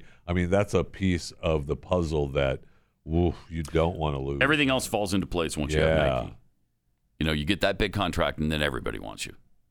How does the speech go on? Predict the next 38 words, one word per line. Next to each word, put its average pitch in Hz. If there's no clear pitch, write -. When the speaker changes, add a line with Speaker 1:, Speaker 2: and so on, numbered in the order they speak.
Speaker 2:
"Oh, 135
okay, 123
he's 101
with 113
Nike? 110
Yeah, 101
okay, 76
get 87
him. 69
Get 113
him 107
for, 87
uh, 71
Cheerios, 71
too." 57
Speaker 1:
Yep. 69
Speaker 2:
Uh, 90
get 107
him 101
for 87
Hanes. 73
Uh, 123
you 151
know, 120
that's 135
what 160
happens. -
And 101
so 98
he 156
might, 170
he's 131
not 233
gonna 165
get 127
another 104
penny 95
of 76